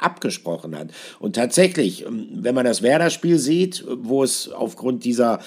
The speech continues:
ja, sehr stabilen Bremer Fünferkette da hinten drin, also es war keine Dreierkette, wie Ole Werner sagt, weil die waren fast immer mit fünf Mann da hinten, ähm, auf der letzten Linie aktiv,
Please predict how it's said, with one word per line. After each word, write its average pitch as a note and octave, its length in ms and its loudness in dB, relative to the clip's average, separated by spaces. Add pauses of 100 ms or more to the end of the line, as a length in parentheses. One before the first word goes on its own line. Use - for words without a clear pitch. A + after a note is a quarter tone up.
(420)
ja, B2 300 0
sehr C#3+ 280 4
stabilen D#3+ 580 0
Bremer D#3 420 2
Fünferkette D#3 880 -2
da B2+ 100 0
hinten B2 440 -2
drin, C#3 600 0
also A2+ 220 -2
es - 340 -8
war A2+ 220 -2
keine A2 380 -6
Dreierkette, A#2+ 760 -2
wie A2+ 140 -2
Ole A2+ 240 -2
Werner A2 260 -2
sagt, G#2+ 260 -4 (280)
weil G2+ 280 -4
die A2 240 -6
waren A2+ 200 0
fast B2+ 240 -2
immer C#3+ 180 4
mit A#2 160 0
fünf C3 260 0
Mann B2 280 0
da A#2 80 0
hinten, A2+ 500 -2
ähm, G#2 420 -6
auf - 160 -6
der A#2 120 -4
letzten A2+ 320 -4
Linie C3+ 380 2
aktiv, B2 440 0